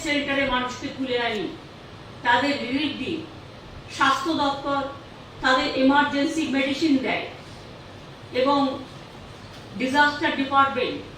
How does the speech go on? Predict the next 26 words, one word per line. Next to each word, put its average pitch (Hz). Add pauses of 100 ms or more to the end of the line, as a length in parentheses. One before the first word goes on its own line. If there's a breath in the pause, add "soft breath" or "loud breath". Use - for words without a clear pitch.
(600)
তাদের 262
ডিজাস্টার 294 (120)
কিট 320 (140)
দেয়, 175 (1300)
চাল 285 (140)
থেকে 311
শুরু 285
করে 311 (100)
সব 285 (100)
কিছু 285 (100)
দেওয়া 262
হয়। 196 (840)
এবং 277 (140)
তিরপল 320 (760)
একটা - (100)
দিলে 294
হবে 247
না, - (580)
তিরপল 320 (100)
দুটো 302
তিনটে 320
করে 277
দিতে 269
হয়। - (920)
সাথে 277 (960)
খাবারটাও 302